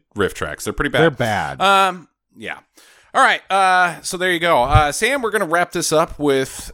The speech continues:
Speaker 1: a bit of a film story, even though it's not about a movie. But this mo-, this story is just too crazy that I can't not tell it. So if you don't remember film stories, I'm going to tell a Sam, t-, tell a Sam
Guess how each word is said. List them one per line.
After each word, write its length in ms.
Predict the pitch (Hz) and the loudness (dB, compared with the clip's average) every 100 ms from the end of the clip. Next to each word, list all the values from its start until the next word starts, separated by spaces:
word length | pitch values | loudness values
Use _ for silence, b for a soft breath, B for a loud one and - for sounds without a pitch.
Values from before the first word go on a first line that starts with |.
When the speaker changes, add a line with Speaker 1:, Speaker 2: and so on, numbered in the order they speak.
| 135 | -6
Speaker 1:
a 160 | 127 | -4
bit 220 | 127 180 | -2 0
of 120 | 208 151 | 0 -4
a 60 | |
film 380 | 117 - 330 285 | -12 -6 -2 -2
story, 600 | - - 101 98 98 104 - | -2 -4 -2 -2 -2 -6 -8
even 240 | 247 247 | -6 -4
though 160 | 240 208 | -4 -6
it's 180 | - | -8
not 340 | 147 160 190 180 | -6 -4 -2 -2
about 280 | 151 147 147 | 0 0 0
a 20 | |
movie. 480 | 151 151 156 156 151 b b b _ - | -2 -2 -4 -6 -10 b b b _ -2
But 280 | 139 127 113 | 0 0 0
this 340 | 143 139 - | -2 -2 -4
mo-, 240 | 139 151 139 | -2 -2 -2
this 280 | 127 143 151 | -2 -2 -2
story 440 | - 160 139 123 | 0 0 0 0
is 160 | 113 120 | -4 -6
just 220 | - - | -8 -8
too 160 | 135 120 | -8 -8
crazy 580 | - 117 107 110 104 - | -6 -6 -6 -10 -12 -12
that 160 | 104 | -10
I 100 | 101 92 | -8 -10
can't 540 | - - 107 95 - _ | -12 -10 -8 -8 -12 _
not 380 | 107 95 92 90 _ _ | -10 -6 -4 -6 _ _
tell 240 | - 110 80 | -8 -6 -6
it. 120 | - | -14
So 220 | - 135 135 | -6 0 0
if 140 | 143 | 0
you 80 | 156 | -2
don't 180 | 180 160 | 0 0
remember 320 | 160 165 151 | -2 0 0
film 280 | - 170 160 | -2 -4 -2
stories, 420 | - 160 156 - B B B - | -6 -6 -8 -10 B B B -4
I'm 260 | 135 151 | -2 -2
going 260 | 131 139 131 | -2 -4 -4
to 140 | - | -8
tell 320 | 127 147 135 107 | -10 -2 -2 -2
a 60 | |
Sam, 440 | 110 - 151 147 131 | -4 -2 -2 -2 -4
t-, 260 | - - - - | -10 -16 -18 -8
tell 280 | 175 185 | -6 -4
a 40 | 120 | -6
Sam 560 | - 196 147 95 113 | -6 -4 -2 -4 -6